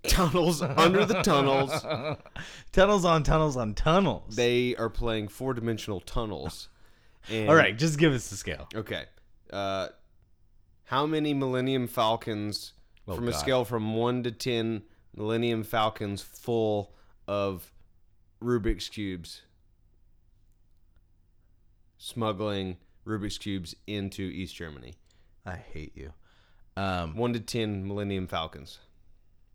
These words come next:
Speaker 2: full of East German smugglers.
Speaker 1: No. Just Han Solo and Chewie just bringing in a whole bunch of Rubik's Cubes to East Germans.
Speaker 2: Okay,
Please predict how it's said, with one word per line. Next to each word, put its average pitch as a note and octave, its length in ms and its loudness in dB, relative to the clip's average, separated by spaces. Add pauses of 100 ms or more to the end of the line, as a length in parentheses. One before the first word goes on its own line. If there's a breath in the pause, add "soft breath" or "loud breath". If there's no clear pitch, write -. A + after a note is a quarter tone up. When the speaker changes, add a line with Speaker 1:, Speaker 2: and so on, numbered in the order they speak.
(120)
Speaker 2:
full A#2 480 -4
of F2+ 260 -6
East F#2+ 240 -8
German E2 420 -8
smugglers. B1 680 -14 (320)
Speaker 1:
No. B2+ 200 -4 (520)
Just G2+ 220 -10
Han A2+ 200 -2
Solo A2 320 -2
and F#2+ 100 -6
Chewie A2+ 360 -6
just F2+ 160 -8
bringing F#2+ 240 -4
in F2+ 80 -6
a - 20 -8
whole F#2 80 -10
bunch F2 240 -8
of F#2 60 -8
Rubik's G2+ 260 -6
Cubes D#2 320 -14
to F2 80 -12
East D#2+ 240 -12
Germans. E2 400 -12 (280)
Speaker 2:
Okay, G#2 300 -2